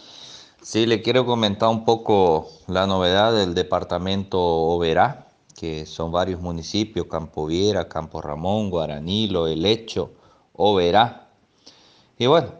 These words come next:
acá la localidad de Meguino, es impresionante el robo de hierba, es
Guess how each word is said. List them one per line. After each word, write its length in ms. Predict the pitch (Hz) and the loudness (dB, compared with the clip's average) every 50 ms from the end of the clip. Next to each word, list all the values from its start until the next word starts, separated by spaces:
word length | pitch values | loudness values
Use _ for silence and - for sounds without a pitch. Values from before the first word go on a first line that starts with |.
| - _ _ _ | -20 _ _ _
acá 880 | - - 78 82 82 - - 92 95 95 95 92 90 87 82 80 80 78 | -16 -6 -6 -6 -4 0 2 2 4 4 4 4 4 4 2 2 0 -2
la 180 | 80 82 87 85 | -2 -2 -2 -2
localidad 500 | 87 82 - 87 85 85 87 90 92 90 | -2 -4 -4 -2 -2 0 2 2 2 0
de 100 | 85 82 | 0 -2
Meguino, 560 | 82 82 82 95 110 117 113 107 104 101 - - _ _ _ _ _ _ _ _ _ _ _ _ _ _ | -4 -4 -2 -2 -2 0 0 -2 -4 -4 -8 -14 _ _ _ _ _ _ _ _ _ _ _ _ _ _
es 300 | 101 104 104 - - - _ | -2 -2 -2 -4 -12 -16 _
impresionante 1300 | - 135 143 151 151 151 147 147 139 139 143 131 123 123 117 - - 110 104 98 98 104 110 117 117 107 107 | -4 -2 0 0 0 -2 -4 -6 -8 -2 0 0 0 0 -2 -2 -4 -2 0 0 2 0 0 0 -2 -2 -2
el 140 | 95 92 82 | -2 -2 0
robo 340 | 90 98 101 107 107 101 90 | 0 2 2 2 2 0 0
de 140 | 90 85 80 | 0 -2 -2
hierba, 440 | 87 92 101 110 113 110 107 104 104 - _ _ _ _ _ _ | -2 -2 0 0 0 -2 -4 -6 -8 -16 _ _ _ _ _ _
es 320 | - 90 92 - - - | -4 -4 -4 -4 -6 -12